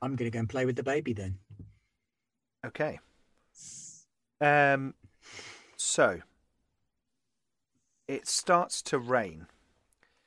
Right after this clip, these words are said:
Speaker 2: uh, and, and every time you, you kind of come across another barge that you have to pass,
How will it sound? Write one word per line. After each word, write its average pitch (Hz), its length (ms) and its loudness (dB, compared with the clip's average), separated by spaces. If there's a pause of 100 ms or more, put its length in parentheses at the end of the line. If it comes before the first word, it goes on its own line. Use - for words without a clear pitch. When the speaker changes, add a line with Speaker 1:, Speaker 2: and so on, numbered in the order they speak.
(440)
Speaker 2:
uh, 117 400 2
and, 131 300 0
and 135 140 2
every 165 200 6
time 160 360 8
you, 123 200 -2 (100)
you 123 160 2
kind 120 240 4
of - 160 -6
come 120 400 2
across - 400 2
another 117 380 0
barge 104 600 -2
that 110 120 -8
you 95 60 -8
have 101 200 -10
to - 80 -16
pass, 90 640 -4